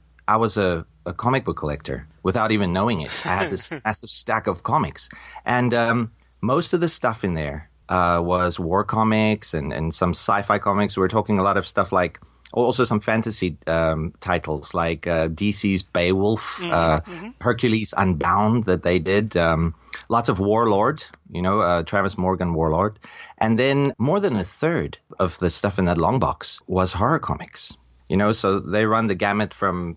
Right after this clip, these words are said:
Speaker 1: the Marvel horror titles, from the D C stuff. They had some, uh, Charlton in there,
Speaker 2: Mm-hmm.
Speaker 1: you know, and, uh, but no magazines, though. To the best of my knowledge, the horror magazines were never sold directly in South Africa. I don't know why.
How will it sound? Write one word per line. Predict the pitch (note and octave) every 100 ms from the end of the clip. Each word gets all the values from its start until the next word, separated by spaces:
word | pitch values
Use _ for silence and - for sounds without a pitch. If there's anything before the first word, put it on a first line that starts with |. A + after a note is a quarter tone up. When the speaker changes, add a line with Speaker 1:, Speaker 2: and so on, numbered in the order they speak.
| -
Speaker 1:
the | F#2 F2+
Marvel | F#2+ G2+ G2+
horror | F#2 F#2+
titles, | F#2 G#2 G#2 G2+ - - -
from | - E2+
the | F2+
D | E2 A2
C | G#2+ G#2+
stuff. | - - G#2+ - - - -
They | F#2+
had | F2+ F#2+
some, | - F#2+ F#2+ F2+ -
uh, | E2+ D#2+
Charlton | - B2+ B2 C3
in | B2
there, | B2 B2 B2 A#2+
Speaker 2:
Mm-hmm. | E3+ C3+ C#3+ E3+ -
Speaker 1:
you | F#2+
know, | G#2 A2
and, | F#2 G2 G2+ G2
uh, | F#2
but | G2+
no | A2+ D#3+
magazines, | C#3+ B2 F2 G#2+ G2+ -
though. | - - - - -
To | F#2+
the |
best | G2+ A2+ G2
of |
my | F#2+
knowledge, | G2 F#2+ F#2+ E2+ - -
the | -
horror | F#2 A2
magazines | A2 G2+ F2+ F#2+ F#2 F2+
were | F2+
never | F2 F#2+
sold | F#2 - F#2+ E2
directly | E2 F2 F2+ F2+ F2 D#2
in | E2+ D#2+ D2
South | - D2+
Africa. | D2 D2 - - - - - -
I |
don't | F#2
know | F2+ E2+
why. | E2 C#2+